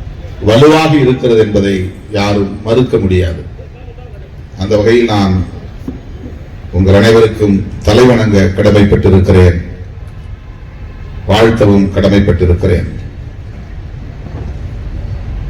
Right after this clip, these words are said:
இது வக்ஃபு வாரியத்திற்கு சொந்தமான ஒரு கல்லூரி. அண்மையிலே வக்ஃபு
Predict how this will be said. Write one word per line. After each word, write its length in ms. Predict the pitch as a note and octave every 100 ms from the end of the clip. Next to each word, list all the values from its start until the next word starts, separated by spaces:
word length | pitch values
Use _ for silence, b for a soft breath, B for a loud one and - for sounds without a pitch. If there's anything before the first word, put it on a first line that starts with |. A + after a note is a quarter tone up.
| - - - - A#2+
இது 160 | A#2 A2+
வக்ஃபு 240 | A2+ - E3
வாரியத்திற்கு 500 | D3 C#3 C3 B2+ -
சொந்தமான 460 | A#2 A2 A2+ A2 G#2+
ஒரு 200 | G2+ G2 F#2 E2+ - -
கல்லூரி. 420 | G2 G2+ G2 F2+ G2 - - - - - - - - - - - - - - - - - - - - - A#2+
அண்மையிலே 400 | C3 C3+ C#3 C#3+ B2+
வக்ஃபு 240 | -